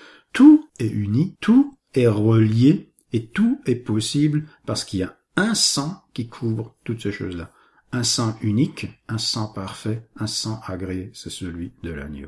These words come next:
Donc toutes les images sont maintenant unies dans une globalité. Tout est accompli. Nous avons là comme un flash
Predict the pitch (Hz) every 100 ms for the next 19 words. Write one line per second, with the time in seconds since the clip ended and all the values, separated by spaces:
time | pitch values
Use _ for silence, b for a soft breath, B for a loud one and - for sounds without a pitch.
0 | - 107 - 196 190 143 120 127 139 139
1 | - 120 113 107 - 113 117 117 107 98
2 | 101 104 - 101 95 104 90 107 101 101
3 | 98 - 80 - _ _ _ - 156 180
4 | 226 - - 123 143 - _ - - 113
5 | - 113 139 165 - b b 104 104 110
6 | 120 110 117 - 160 147 - - 127 -
7 | - -